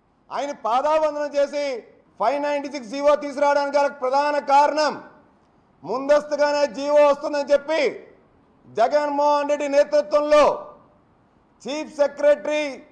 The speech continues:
జవహర్ రెడ్డి గారు మొత్తం వీళ్ళు ముఠా అంతా కలిసి ముందస్తుగానే రైతుల దగ్గర నుంచి భయపెట్టి ప్రలోభపెట్టి వీళ్ళు మొత్తం భూములన్నీ రాయించేసుకున్నారు, అసైన్డ్ భూములు. దాని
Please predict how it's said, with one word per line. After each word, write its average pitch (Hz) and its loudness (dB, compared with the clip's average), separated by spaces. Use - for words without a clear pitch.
జవహర్ 277 4
రెడ్డి 285 2
గారు 294 4
మొత్తం 285 0
వీళ్ళు 285 -2
ముఠా 262 -2
అంతా 294 -2
కలిసి 302 -2
ముందస్తుగానే 294 0
రైతుల 285 2
దగ్గర 277 0
నుంచి 294 -2
భయపెట్టి 285 4
ప్రలోభపెట్టి 294 2
వీళ్ళు 294 4
మొత్తం 269 2
భూములన్నీ 294 0
రాయించేసుకున్నారు, 285 0
అసైన్డ్ 277 2
భూములు. 277 4
దాని 254 0